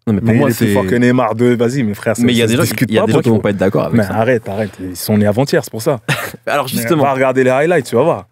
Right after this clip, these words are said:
Speaker 1: Justement, ce que je veux... quand tu dis ça, est-ce
Speaker 2: Il a
Speaker 1: que
Speaker 2: deux,
Speaker 1: c'est
Speaker 2: il a deux ballons d'or, quand même. Neymar,
Speaker 1: Non,
Speaker 2: il en a
Speaker 1: mais
Speaker 2: combien ?
Speaker 1: c'est ultime pour moi. Et
Speaker 2: Ouais.
Speaker 1: puis, il a changé de foot, pour moi, vraiment, euh, R neuf.
Speaker 2: Laisse tomber. Tous
Speaker 1: Mais
Speaker 2: les meilleurs,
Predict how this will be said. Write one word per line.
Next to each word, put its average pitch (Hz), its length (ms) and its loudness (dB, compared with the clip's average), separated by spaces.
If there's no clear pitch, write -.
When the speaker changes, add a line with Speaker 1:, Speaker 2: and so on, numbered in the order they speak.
Speaker 1:
Justement, 131 320 -4
ce - 100 -4
que 165 100 0
je 147 100 0
veux... 139 120 -2
quand 175 160 -4
tu - 140 -10
dis 127 120 -2
ça, 185 220 -2
est-ce 135 120 -6
Speaker 2:
Il 110 40 0
a 113 40 4
Speaker 1:
que 120 100 2
Speaker 2:
deux, 120 80 0
Speaker 1:
c'est 151 100 2
Speaker 2:
il 131 80 2
a 123 60 4
deux 117 120 -2
ballons 123 240 2
d'or, 190 200 0
quand 139 80 -4
même. 110 260 -6
Neymar, 113 240 0
Speaker 1:
Non, 117 60 2
Speaker 2:
il - 20 0
en 101 40 0
a 95 40 2
Speaker 1:
mais 90 60 0
Speaker 2:
combien ? 117 180 -2
Speaker 1:
c'est 87 360 -6
ultime 143 380 2
pour 120 160 0
moi. 101 160 2
Et 65 60 -6
Speaker 2:
Ouais. 107 40 -4
Speaker 1:
puis, 110 140 -2
il 104 60 2
a 104 40 0
changé 117 280 2
de - 60 -4
foot, - 420 -2
pour 101 80 0
moi, 95 120 -4
vraiment, 92 440 0
euh, - 280 -14
R 92 60 -6
neuf. 87 140 -8
Speaker 2:
Laisse - 100 -20
tomber. 123 260 -10
Tous 175 100 2
Speaker 1:
Mais 208 140 2
Speaker 2:
les 151 140 2
meilleurs, 139 580 2